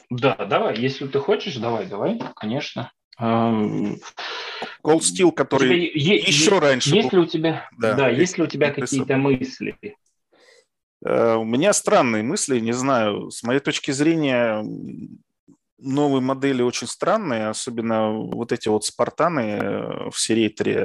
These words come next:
Speaker 2: Это, конечно, любопытная, наверное, история, но нафига? Э, но видно движение, не очень понятно, насколько оно хорошее. Ты,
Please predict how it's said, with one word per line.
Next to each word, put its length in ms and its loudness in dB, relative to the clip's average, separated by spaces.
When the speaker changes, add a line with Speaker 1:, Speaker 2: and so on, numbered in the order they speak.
Speaker 2:
Это, 220 -12
конечно, 680 -2
любопытная, 600 -2
наверное, 400 2
история, 400 0
но 120 -4
нафига? 500 -2
Э, 400 0
но 460 -2
видно 300 2
движение, 540 2
не 120 0
очень 220 -4
понятно, 300 -4
насколько 340 -6
оно 100 -4
хорошее. 640 -2
Ты, 320 2